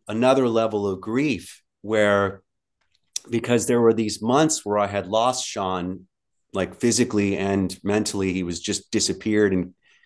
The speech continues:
cut everybody off and there was nowhere to find him. And then there's this, now he's li-, really, really physically gone. So, like, two levels of grief there. Yeah, I had those with Reiner, but now I'm having this with Malone. And what happens when,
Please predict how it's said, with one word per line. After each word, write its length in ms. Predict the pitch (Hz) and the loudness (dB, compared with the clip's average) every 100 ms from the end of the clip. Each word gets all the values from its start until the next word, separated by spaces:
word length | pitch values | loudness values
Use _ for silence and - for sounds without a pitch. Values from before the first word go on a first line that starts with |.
| - | -6
cut 180 | 113 107 | 0 2
everybody 480 | 101 95 98 95 | 2 2 0 2
off 340 | 98 104 101 95 | 4 4 4 0
and 240 | 90 87 90 | -6 -6 -6
there 80 | 90 | -4
was 160 | 92 95 | -2 0
nowhere 260 | 95 95 | 2 4
to 60 | 87 | 2
find 400 | - 104 107 104 | 0 0 2 0
him. 280 | 95 87 87 - - - - - - - | -2 -6 -10 -16 -20 -20 -20 -20 -12 0
And 240 | 117 110 | 2 4
then 500 | 113 135 135 117 113 - | 6 6 6 4 2 -2
there's 360 | 107 113 107 - | 2 2 2 2
this, 400 | 104 95 - - _ _ | 0 0 -6 -10 _ _
now 360 | 104 120 131 127 | -2 2 4 4
he's 300 | 110 92 101 | 0 -6 -6
li-, 120 | 107 | -2
really, 460 | 110 131 135 113 110 | 2 6 6 4 0
really 320 | 98 135 131 | 2 4 4
physically 560 | 107 131 135 131 107 95 | 2 -2 -2 -2 -4 -8
gone. 420 | 95 87 85 87 - - - | -6 -4 -4 -6 -12 -20 -12
So, 280 | - 127 117 | 2 6 8
like, 260 | 113 110 - | 8 6 4
two 260 | - 170 | 0 4
levels 500 | 147 135 135 127 104 | 4 6 4 4 0
of 140 | 98 87 | -2 -4
grief 480 | 110 123 127 127 - | -2 2 2 -2 -6
there. 480 | 101 123 120 85 78 | 0 4 4 2 0
Yeah, 100 | 98 | -6
I 40 | 95 | -4
had 200 | 113 107 | -2 0
those 220 | 107 98 | -2 -2
with 180 | 98 95 | -6 -2
Reiner, 420 | 101 113 127 131 | 0 2 2 0
but 140 | 127 98 | -2 -2
now 220 | 104 117 | 0 2
I'm 160 | 107 98 | 0 0
having 300 | 107 104 101 | -4 -4 -4
this 180 | 90 | -6
with 120 | 95 92 | -6 -6
Malone. 640 | 92 98 127 117 87 85 - _ _ _ - - _ - | -2 0 0 0 -2 -4 -12 _ _ _ -20 -20 _ -2
And 240 | 123 117 | 2 4
what 140 | 117 113 | 4 2
happens 640 | 123 151 156 127 104 - | 2 2 2 0 0 -6
when, 280 | 113 107 - | -8 -8 -10